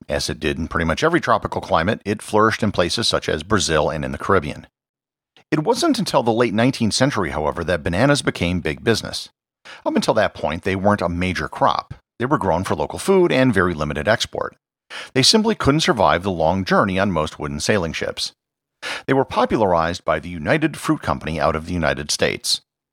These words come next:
I previously did an entire episode on the creation of banana republics in Central America, which were primarily created by the United Fruit Company,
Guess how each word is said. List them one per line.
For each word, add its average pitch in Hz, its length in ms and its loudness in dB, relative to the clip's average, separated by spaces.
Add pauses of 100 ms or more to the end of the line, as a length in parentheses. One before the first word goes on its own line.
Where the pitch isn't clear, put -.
(320)
I - 80 2
previously 240 460 2
did 120 180 2
an 113 120 2
entire 143 420 0
episode - 460 0
on 87 100 -2
the 82 60 -6
creation 113 440 2
of 80 160 -2
banana 110 320 2
republics 95 540 2
in 92 80 -2
Central 90 320 -2
America, 120 500 2
which 98 300 -6
were 92 120 0
primarily 214 580 -2
created 131 360 2
by 92 200 4
the 90 100 -8
United 73 420 -4
Fruit 202 220 -2
Company, 123 420 0